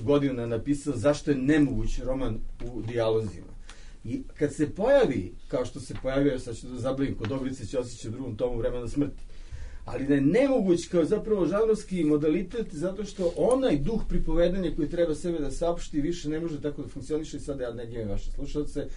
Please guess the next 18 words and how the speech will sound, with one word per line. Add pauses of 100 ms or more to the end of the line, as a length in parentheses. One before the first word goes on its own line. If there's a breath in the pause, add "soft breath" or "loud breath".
(360 loud breath)
i
tu
su
Tobija
Smolet
i
još
neki
drugi
primjeri
koje
Kajzer
navodi. (1120 loud breath)
Znači,
ona
uzima
jedan
oblik